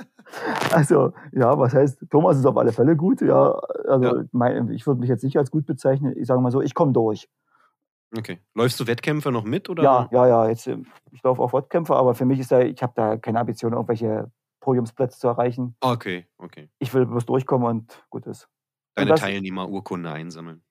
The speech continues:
Speaker 1: Ja, nicht mal das. <laughs>
Speaker 2: <laughs>
Speaker 1: Also, ja, ich will halt gut, gut durchkommen und die Sache halt ich hab da so, ich hab schon so meine Zeit, meine Zeitvorstellung, wenn ich da laufe.
Speaker 2: Mhm, mhm.
Speaker 1: Und es klappt auch ganz meistens so. Ich bin, äh, ziemlich reflektiert in der Sache und,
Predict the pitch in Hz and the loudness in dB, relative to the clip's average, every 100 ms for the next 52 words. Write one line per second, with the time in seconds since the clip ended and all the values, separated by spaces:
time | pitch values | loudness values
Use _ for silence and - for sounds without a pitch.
0 | - 117 120 123 120 127 117 117 - - | -10 -2 0 0 -2 -4 -4 -4 -6 -10
1 | - - - - - - 320 294 - - | -10 -10 -10 -8 -6 -4 -4 -4 -6 -12
2 | - - - 160 147 139 - _ _ _ | -18 -12 0 2 4 2 -2 _ _ _
3 | _ 143 127 143 139 139 135 127 131 127 | _ 2 4 2 0 0 2 0 0 -4
4 | 120 113 139 160 156 143 131 120 120 117 | -4 -4 -4 0 0 0 0 -2 -2 0
5 | 120 120 117 113 117 117 - _ _ _ | 0 0 0 0 -2 -6 -20 _ _ _
6 | _ _ _ _ _ _ _ _ _ _ | _ _ _ _ _ _ _ _ _ _
7 | _ _ _ _ _ _ _ _ - 180 | _ _ _ _ _ _ _ _ -2 0
8 | 180 151 139 170 190 208 185 170 135 151 | 2 2 0 0 0 0 0 0 0 -2
9 | 147 135 170 - 208 196 185 165 160 156 | 0 0 0 0 -2 0 0 0 2 2
10 | 160 170 165 170 _ _ 135 139 170 - | 2 2 0 -2 _ _ 0 2 0 -2
11 | 117 170 _ _ _ _ 143 139 123 - | -6 -6 _ _ _ _ -6 -4 -6 -10
12 | 127 _ - 175 180 160 160 156 143 135 | -14 _ -2 0 0 2 2 2 2 2
13 | - 143 127 139 127 127 123 131 127 131 | 0 -6 -2 0 0 -2 -4 -4 0 0
14 | 123 143 135 131 131 117 160 147 147 143 | 0 -4 -4 -4 -6 -4 -6 -2 -2 0
15 | 139 131 127 110 - | 0 0 0 -4 -12